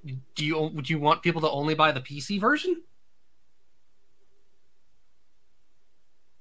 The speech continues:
I'll see how Gotham Knights turns out in reviews. I might get it later when it's on, like,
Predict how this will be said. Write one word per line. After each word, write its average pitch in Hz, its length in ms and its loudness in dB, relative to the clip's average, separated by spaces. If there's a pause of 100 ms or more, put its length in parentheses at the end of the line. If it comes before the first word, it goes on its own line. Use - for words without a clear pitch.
(580)
I'll 165 100 6
see 233 180 4
how 180 180 8
Gotham 143 420 4
Knights 127 240 0
turns 135 260 -4
out 123 160 0
in 117 120 -4
reviews. 110 500 -6
I 117 80 -2
might 117 240 -2
get 123 140 -8
it 120 80 -8
later 120 360 -2
when 117 140 -6
it's 117 120 -8
on, 120 180 -6
like, 113 200 -8